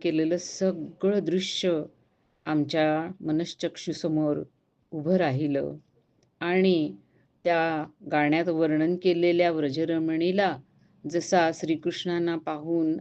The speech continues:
आनंद झाला असेल, तसा आनंद आम्ही उपभोगला. गाणं समाप्त झाल्यावर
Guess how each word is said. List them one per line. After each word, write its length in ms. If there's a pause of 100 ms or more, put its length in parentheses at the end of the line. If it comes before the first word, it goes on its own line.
आनंद 380
झाला 380
असेल, 460 (480)
तसा 220
आनंद 580 (600)
आम्ही 500 (120)
उपभोगला. 720 (1200)
गाणं 260
समाप्त 520
झाल्यावर 640